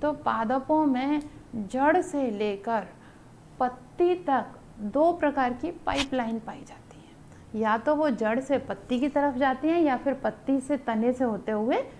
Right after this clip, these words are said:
जड़ की ओर जाती हैं। समझिएगा आप लोग, कितनी पाइपलाइन होती है प्लांट्स में। कोई भी प्लांट्स है,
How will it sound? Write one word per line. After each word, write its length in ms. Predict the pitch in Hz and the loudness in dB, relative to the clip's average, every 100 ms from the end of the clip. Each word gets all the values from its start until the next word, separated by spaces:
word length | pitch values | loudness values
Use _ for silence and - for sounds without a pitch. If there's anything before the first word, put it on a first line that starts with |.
| - 214 | -10 -4
जड़ 200 | 220 190 | -2 -4
की 180 | - 87 | -6 -10
ओर 140 | 90 | -10
जाती 400 | - - - - | -16 -20 -20 -20
हैं। 200 | - - | -20 -14
समझिएगा 580 | - 214 196 233 226 185 | -6 -4 2 2 2 0
आप 200 | 170 - | -4 -10
लोग, 140 | 156 151 - - - - - | -12 -14 -20 -20 -20 -20 -8
कितनी 260 | 240 247 294 | -2 2 4
पाइपलाइन 480 | 294 277 269 294 302 | 4 2 4 6 8
होती 220 | 262 285 | 6 2
है 120 | 294 | 2
प्लांट्स 420 | 254 233 247 254 | 2 4 2 2
में। 160 | 320 392 - - - | 0 -2 -6 -18 -4
कोई 200 | 240 262 | 0 0
भी 160 | 294 339 | 0 -4
प्लांट्स 580 | - 247 214 233 269 254 | -4 -4 0 2 2 2
है, 160 | 311 | -4